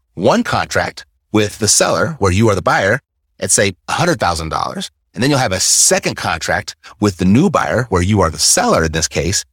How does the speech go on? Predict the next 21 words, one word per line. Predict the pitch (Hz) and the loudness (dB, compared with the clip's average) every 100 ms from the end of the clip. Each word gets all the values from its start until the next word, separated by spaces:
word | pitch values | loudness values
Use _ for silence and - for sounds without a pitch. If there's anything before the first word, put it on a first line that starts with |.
| _ - | _ -8
at, | - | -2
say, | - 92 | 0 0
a | 82 | -2
hundred | 82 113 98 | -2 0 0
and | 98 | 2
ten | 208 226 | 2 2
thousand | 90 80 80 | 0 0 -2
dollars. | 71 - - - | -4 -6 -8 -6
Now, | - 143 | 0 2
both | 135 - 285 | 2 2 2
of | |
these | 202 185 151 - _ | 4 4 4 0 _
approaches, | 117 - 190 - 101 | -2 0 0 0 0
they | 120 120 | 2 2
work | 160 104 - - | 2 0 -2 -4
and | |
they | 113 | -2
accomplish | 113 - 165 165 139 | 0 -2 -2 0 0
the | |
same | 123 135 127 | 2 0 0
thing. | - 156 80 | 0 0 -2